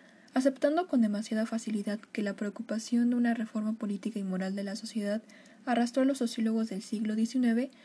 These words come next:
a abandonar a menudo la neutralidad científica y también que, y también que la sociología del siglo veinte pudo renunciar a las ambiciones de la filosofía social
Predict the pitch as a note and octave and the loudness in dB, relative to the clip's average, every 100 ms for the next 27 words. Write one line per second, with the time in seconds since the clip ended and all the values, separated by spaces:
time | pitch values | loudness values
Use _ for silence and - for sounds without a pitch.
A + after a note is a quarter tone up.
0 | - - B3 A#3 A#3 A#3 A#3 B3 C#4+ C4 | -20 -6 2 4 4 4 2 2 2 2
1 | G#3+ A3 A3+ G#3 G3+ A3 G3 G3 G#3 - | 2 0 0 0 -2 -4 -4 -2 -4 -4
2 | A3 G#3 A3+ B3 A#3+ C4 - _ _ - | -4 -2 0 0 -2 -4 -4 _ _ -20
3 | - - _ _ C#4 D#4 - - - A#3+ | -20 -20 _ _ 0 0 -8 -20 -2 2
4 | G#3+ A3+ A3+ A#3 - - A3+ C4 A#3+ A#3 | 6 6 4 -2 -4 0 0 4 4 6
5 | B3+ D4 - A#3+ A3 G#3 G3+ - _ _ | 4 0 -4 0 0 0 -6 -10 _ _
6 | _ - - - A3 G#3 G#3 G#3+ B3+ A#3+ | _ -20 -8 -4 -2 0 0 0 2 2
7 | A3 G#3+ G#3 G3+ G#3 A3+ B3+ C4 B3 B3 | 2 -2 -2 -2 0 0 0 0 0 2
8 | A#3+ G#3+ G3 G#3+ G#3 G#3+ G3+ G3 A3 G#3+ | 2 0 0 -2 -2 -2 -4 -4 -2 -2
9 | G#3+ G3+ G#3 G3+ F#3+ G3+ F#3 G#3 G#3+ G#3+ | -2 -4 -6 -4 -6 -6 -6 -6 -6 -4
10 | A#3 A3+ | 0 0